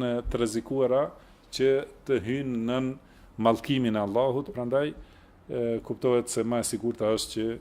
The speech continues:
gratë mos t'i vizitojnë varret. E,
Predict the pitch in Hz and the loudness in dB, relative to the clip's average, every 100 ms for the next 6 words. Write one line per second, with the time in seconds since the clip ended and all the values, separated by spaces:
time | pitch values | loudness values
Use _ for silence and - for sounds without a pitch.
0 | 110 110 113 - 113 - 110 104 101 101 | -4 0 2 0 -4 -2 0 0 -2 -8
1 | 101 107 95 95 98 101 147 - - - | -4 -4 -4 -2 0 0 -4 -8 -20 -20
2 | - - - - - - - - - - | -20 -20 -20 -20 -20 -20 -20 -20 -20 -20
3 | - - - - - - - - - 123 | -20 -20 -20 -20 -20 -20 -20 -20 -8 -2